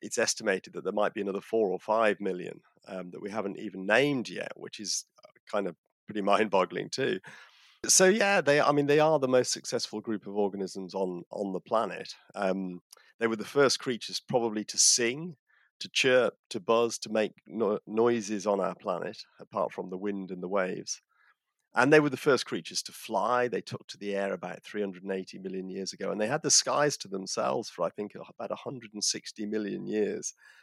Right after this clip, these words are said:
which is an awful long time. And there were these gi-,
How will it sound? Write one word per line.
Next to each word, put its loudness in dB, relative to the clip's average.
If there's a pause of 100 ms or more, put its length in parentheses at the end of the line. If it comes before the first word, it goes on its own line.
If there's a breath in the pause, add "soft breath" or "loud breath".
(120 soft breath)
which 2
is 6
an 6
awful 4
long 2
time. -2 (520 soft breath)
And -4
there 2
were 4
these -2
gi-, 2